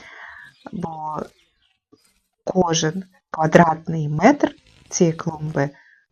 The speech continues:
зроблений з великою любов'ю. І є на що подивитися. Е,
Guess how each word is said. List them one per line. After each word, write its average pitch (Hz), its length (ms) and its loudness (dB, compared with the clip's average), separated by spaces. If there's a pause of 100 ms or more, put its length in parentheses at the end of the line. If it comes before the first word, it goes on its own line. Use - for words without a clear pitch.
зроблений 170 840 2
з 160 140 -6
великою 156 600 2
любов'ю. 147 760 -4 (480)
І 165 520 0
є 196 260 6
на 190 140 4
що - 180 0
подивитися. 147 840 -2 (1120)
Е, 160 200 -2